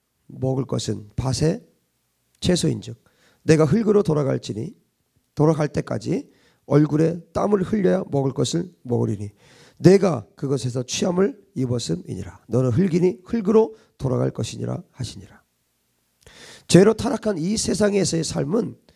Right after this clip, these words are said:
이미 창세기 삼 장에 예고한 것처럼 반드시 고난과 어려움이 오게 되어 있습니다.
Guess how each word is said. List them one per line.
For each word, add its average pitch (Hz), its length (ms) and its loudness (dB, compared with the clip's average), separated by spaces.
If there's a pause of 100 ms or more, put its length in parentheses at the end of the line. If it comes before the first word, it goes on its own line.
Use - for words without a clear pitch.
(400)
이미 190 380 2
창세기 185 360 0
삼 160 160 -4
장에 139 240 -2
예고한 127 320 0
것처럼 123 440 -6 (360)
반드시 214 680 0 (160)
고난과 139 420 0
어려움이 117 500 -4
오게 131 240 -6
되어 107 180 -10
있습니다. - 480 -14